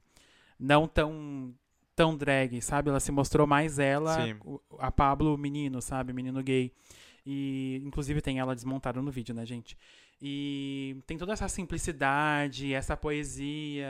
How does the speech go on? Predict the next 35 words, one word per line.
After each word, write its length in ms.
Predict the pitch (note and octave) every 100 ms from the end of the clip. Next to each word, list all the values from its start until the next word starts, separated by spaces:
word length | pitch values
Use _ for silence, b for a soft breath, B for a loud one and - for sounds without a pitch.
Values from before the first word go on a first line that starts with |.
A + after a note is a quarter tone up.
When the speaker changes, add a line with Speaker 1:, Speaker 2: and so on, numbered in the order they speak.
| C3
Speaker 1:
essa 200 | C3 C#3+
coisa 300 | C#3+ C3+ C3+
bonita, 600 | B2+ C3 C#3 D3 D#3 C3+
sabe? 340 | - C#3+ C3+
De 120 | B2
interior. 840 | C3 C#3 C3 C3 C3 C3+ C#3 C3+ C3 B B
E 60 | C#3
eu 60 |
me 40 | E3
identifico 420 | F#3 - G#3+ -
muito 260 | E3+ E3 -
por 180 | - D3
isso, 180 | -
com 160 | - C#3+
isso, 220 | D#3 -
porque 220 | - -
eu 40 | F3+
sou 140 | F3+
do 60 | F3
interior 280 | E3+ D3 C#3+
do 100 | C#3
Brasil, 260 | C3 B2+
Speaker 2:
É 20 |
Speaker 1:
muito 120 | C3 C#3
Speaker 2:
verdade. 180 | D3
Speaker 1:
parecido. 420 | C#3 A#2+ A#2 G#2+ G#2
Então, 560 | C3+ C3+ - C3+ C#3+ D3 C#3+
tem 100 | -
um 180 | D3+ D3+
carinho 280 | D3 D3 C#3+
muito 160 | C#3+ C#3
especial 360 | - - D3
por 120 | C#3
esse 180 | C#3 -
vídeo. 240 | E3+ C3